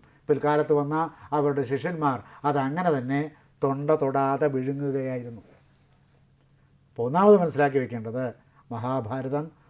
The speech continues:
ഒരു സാഹിത്യകൃതിയല്ല എന്നതാണ്. നേരത്തെ പറഞ്ഞ ഉദാഹരണം ഒന്നുകൂടി ആവർത്തിക്കുകയാണെങ്കിൽ, മഹാഭാരതത്തെ സാഹിത്യകൃതി എന്ന് വിളിക്കുന്നത് മധുരമീനാക്ഷി ക്ഷേത്രത്തെ കെട്ടിടം എന്ന് വിളിക്കുന്നത് പോലെയാണ്.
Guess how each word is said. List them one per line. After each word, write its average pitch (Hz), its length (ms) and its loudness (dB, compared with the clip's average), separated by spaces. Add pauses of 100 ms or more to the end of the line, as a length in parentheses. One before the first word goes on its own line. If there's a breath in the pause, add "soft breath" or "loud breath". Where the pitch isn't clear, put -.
(140)
ഒരു 123 200 -6
സാഹിത്യകൃതിയല്ല 127 1000 -6 (200)
എന്നതാണ്. 107 320 -18 (1600 soft breath)
നേരത്തെ 180 360 2
പറഞ്ഞ 165 240 0
ഉദാഹരണം 170 360 8
ഒന്നുകൂടി 151 300 2
ആവർത്തിക്കുകയാണെങ്കിൽ, 135 720 -6 (540 soft breath)
മഹാഭാരതത്തെ 160 840 8 (140)
സാഹിത്യകൃതി 165 640 0 (400 soft breath)
എന്ന് 139 160 -2
വിളിക്കുന്നത് 135 520 0 (440 soft breath)
മധുരമീനാക്ഷി 143 800 2
ക്ഷേത്രത്തെ 147 460 2 (100)
കെട്ടിടം 170 380 0
എന്ന് 160 140 -6
വിളിക്കുന്നത് 123 400 -6
പോലെയാണ്. 101 260 -18